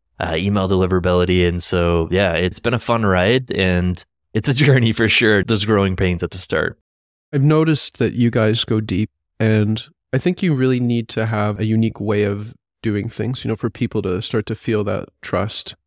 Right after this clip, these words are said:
Speaker 2: and that relationship with your show and what you do. It doesn't have to be deep. It could be short. It could be topical. But I think going deep is a really useful thing, 'cause then people, I was reviewing,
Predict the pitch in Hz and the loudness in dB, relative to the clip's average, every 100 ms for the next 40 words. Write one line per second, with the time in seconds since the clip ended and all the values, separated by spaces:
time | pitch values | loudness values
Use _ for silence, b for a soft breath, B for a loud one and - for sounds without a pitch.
0 | _ 101 101 98 98 98 92 101 104 98 | _ -2 0 0 -2 -4 -4 -2 -2 0
1 | 101 - 101 - - 98 - 101 - 98 | -2 -2 -4 -6 -8 -10 -8 -8 -6 -6
2 | 98 - 104 104 92 101 90 101 113 _ | -6 -8 -6 -6 -6 -6 -4 -6 -6 _
3 | _ _ _ - 131 127 131 110 107 131 | _ _ _ 0 2 2 2 0 2 2
4 | 117 110 107 - 127 123 113 - 110 104 | 0 -2 -2 0 2 2 2 -2 -4 0
5 | 107 107 104 104 113 110 113 - 101 101 | 0 2 0 0 0 0 0 -2 0 0
6 | 92 - _ _ _ _ 117 - 139 113 | 0 -4 _ _ _ _ -4 0 0 0
7 | 139 139 139 120 120 117 127 113 110 113 | 2 4 4 2 2 2 0 0 0 0
8 | 113 107 104 - 98 107 101 113 113 107 | 2 0 -2 -2 -4 -2 -2 0 -2 -2
9 | 113 104 - 101 101 107 107 110 104 104 | -2 -2 -2 0 2 2 0 -2 0 2
10 | 104 104 | 2 2